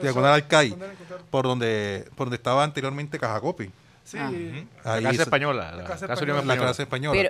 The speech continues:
Speaker 3: pero el
Speaker 1: Y,
Speaker 3: asunto
Speaker 1: y, y el asunto fue que huyeron en moto y cogieron todo en contravía por toda la carrera cuarenta y seis hasta llegar a, a Barrio Bajo.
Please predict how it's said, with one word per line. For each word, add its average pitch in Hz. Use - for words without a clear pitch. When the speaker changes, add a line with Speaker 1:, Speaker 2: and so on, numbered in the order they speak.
Speaker 3:
pero 190
el 185
Speaker 1:
Y, -
Speaker 3:
asunto 175
Speaker 1:
y, 147
y 131
el 131
asunto 123
fue 151
que 160
huyeron 135
en 147
moto 139
y 160
cogieron 131
todo 165
en 170
contravía 143
por 143
toda 131
la 131
carrera 139
cuarenta 143
y -
seis 117
hasta 139
llegar 107
a, 117
a 110
Barrio 104
Bajo. 123